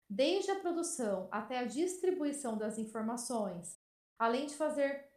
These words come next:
o manuseio de diferentes sistemas informativos em uma sobrecarga de tarefa,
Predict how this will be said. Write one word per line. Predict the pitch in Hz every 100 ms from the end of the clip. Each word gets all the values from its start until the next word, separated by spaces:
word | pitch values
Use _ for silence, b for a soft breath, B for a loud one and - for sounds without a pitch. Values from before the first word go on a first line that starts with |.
| _ _ _ _ -
o | 269
manuseio | 277 302 294 240 226
de | 214
diferentes | 220 233 220 269 403 440 381 -
sistemas | 269 - - 262 330 311 185 175 - - -
informativos | 254 269 240 226 - 254 302 294 196 180 -
em | 240
uma | 247 247
sobrecarga | - 220 233 247 247 285
de | 294 -
tarefa, | 196 185 240 294 - - 170